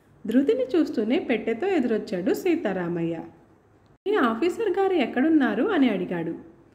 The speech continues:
తండ్రి చేతిలో నుంచి పెట్టె అందుకుంటూ బిజీగా ఉన్నారు అంది తన భావాలు కనిపించనీయకుండా.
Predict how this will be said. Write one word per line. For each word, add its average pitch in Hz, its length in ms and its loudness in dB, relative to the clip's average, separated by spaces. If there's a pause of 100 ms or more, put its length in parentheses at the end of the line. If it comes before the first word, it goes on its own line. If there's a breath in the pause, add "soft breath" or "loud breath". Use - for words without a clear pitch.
(300)
తండ్రి 403 440 2
చేతిలో 302 300 2
నుంచి 240 300 2
పెట్టె 240 380 -4
అందుకుంటూ 247 580 0
బిజీగా 262 640 0
ఉన్నారు 220 360 2
అంది 214 360 0
తన 294 240 0
భావాలు 190 500 -2
కనిపించనీయకుండా. 202 1080 -2